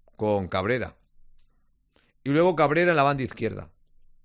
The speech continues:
¿A quién, a quién ibas a poner?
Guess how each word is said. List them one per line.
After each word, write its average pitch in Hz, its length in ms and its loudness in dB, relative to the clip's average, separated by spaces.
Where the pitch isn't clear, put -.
¿A 107 100 -4
quién, 156 280 0
a 120 100 0
quién 156 140 -2
ibas 151 200 2
a 139 60 -2
poner? 135 400 -4